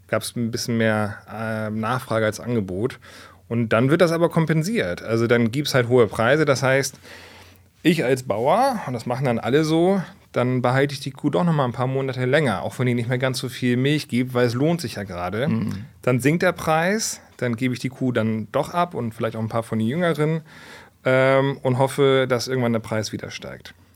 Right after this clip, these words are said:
Speaker 2: Was ich gelernt hab von, von meinem Bekannten da, der, äh, in MacPom in der Viehwirtschaft gearbeitet hat, ist, der hat immer, der guckte immer, egal in welchem Supermarkt er ist, er guckt immer auf diesen kleinen Stempel und kann damit
Speaker 1: Ja.
Speaker 2: relativ genau sehen, wo die Milch, und er sagte, „Ich kaufe immer, dass die so nah wie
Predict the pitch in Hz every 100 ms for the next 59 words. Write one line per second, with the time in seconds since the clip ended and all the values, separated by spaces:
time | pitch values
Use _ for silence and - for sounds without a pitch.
0 | _ _ - _ 123 120 127 117 139 147
1 | - 107 101 107 - 117 110 107 107 104
2 | 101 104 113 131 - 147 123 117 117 117
3 | 104 104 104 98 92 - 101 98 92 -
4 | - 98 95 90 - - 104 - - 110
5 | 110 92 98 95 - 107 101 - - -
6 | 101 110 113 - 120 - 110 - 104 -
7 | - 107 107 101 95 - 131 - 101 117
8 | 110 - - - - - _ - 110 95
9 | 110 135 117 107 107 98 - 135 127 127
10 | 110 107 117 113 120 113 101 107 107 98
11 | 107 104 - - 107 113 76 65 - -
12 | 87 - 101 85 95 104 131 110 - -
13 | 104 98 101 95 101 101 92 101 98 98
14 | 98 95 82 85 113 107 107 - 95 -
15 | - 113 - 113 101 104 - 104 101 98
16 | 98 101 101 113 110 104 101 98